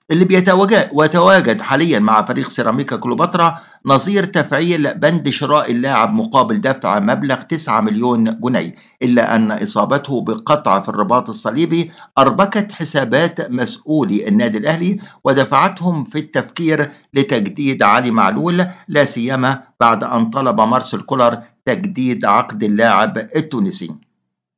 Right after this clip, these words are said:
ولم يفاتح الأهلي علي معلول في التجديد في ظل المبلغ الكبير الذي كان يتقاضاه اللاعب ويتخطى المليون ومتين ألف،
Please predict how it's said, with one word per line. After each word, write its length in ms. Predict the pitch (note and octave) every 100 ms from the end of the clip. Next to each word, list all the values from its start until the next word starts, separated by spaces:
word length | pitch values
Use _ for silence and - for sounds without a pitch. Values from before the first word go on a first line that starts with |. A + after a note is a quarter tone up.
| _ _ _ _ _ -
ولم 260 | D#3 F#3+
يفاتح 460 | G#3+ G#3+ C4 - -
الأهلي 680 | E3+ - G#3 G#3+ F#3+ F3+ - _ -
علي 380 | F3 D#3 G3 F3
معلول 520 | C#3 C#3 F3+ G2+ F2 - _ _ _ _ _ _ _ _ -
في 100 | D#3+
التجديد 720 | D#3 C3 G#2+ G3 G3+ F3+ F3+ - _
في 140 | E3+ D3+
ظل 260 | F#3 G#3
المبلغ 460 | F3+ D3+ F#3 E3 C3+
الكبير 480 | B2 - D#3 E3+ A2+
الذي 300 | A2 G#2+ A2
كان 240 | D3+ C#3
يتقاضاه 800 | B2+ C3+ A#2 - B2 G#2+ D#3+ A#2+
اللاعب 580 | G#2+ A2 D3 D3+ D3+ F3+ - -
ويتخطى 840 | C3+ B2+ B2 G#2+ D#3+ - B2+ A#2+ C3
المليون 600 | B2+ A2+ G2+ B2+ B2+ B2+
ومتين 560 | G#2 G#2 G#2 B2+ A#2
ألف، 420 | A2+ D3+ D#3+ F#3+